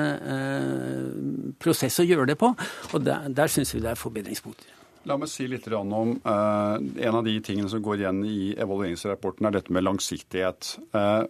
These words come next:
Speaker 2: og, eh, og der har det internasjonale samfunnet blitt bedre, i den forstand man innser at denne konflikten kommer til å vare lenge. Det norske initiativet i fjor om en Syria-konferanse, som vi or-, organiserte sammen med Tyskland og Storbritannia, har vært helt avgjørende.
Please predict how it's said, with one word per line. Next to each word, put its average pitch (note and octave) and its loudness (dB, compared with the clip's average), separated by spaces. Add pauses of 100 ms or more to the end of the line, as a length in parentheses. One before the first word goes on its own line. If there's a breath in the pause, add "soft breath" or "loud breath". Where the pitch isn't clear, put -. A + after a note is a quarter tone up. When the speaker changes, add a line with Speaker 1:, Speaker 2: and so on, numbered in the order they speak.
(100)
Speaker 2:
og, A2+ 4
eh, G#2 2
og A#2+ 2
der A2+ 6
har G#2 2
det G#2 4
internasjonale G2 2
samfunnet G2+ 0
blitt G2+ -4
bedre, G#2+ 2
i - 2
den A2+ 2
forstand G2+ 0
man A2+ 2
innser G#2 2
at B2+ 2
denne F#2 2
konflikten G#2 -2
kommer F#2 2
til F#2+ 0
å G2 4
vare F2+ 2
lenge. F#2+ 2 (360 loud breath)
Det C3+ 4
norske C#3 0
initiativet B2 2
i B2 0
fjor F#3+ 2
om G#2+ 2
en A#2+ 2
Syria-konferanse, A2+ 2
som A#2+ -2
vi A2 2
or-, A2 2
organiserte A2+ 0
sammen G#2+ 0
med - -2
Tyskland B2 -2
og - -
Storbritannia, A#2 0 (320 loud breath)
har C#3+ 2
vært D#3+ 0
helt A#2 2
avgjørende. G#2 4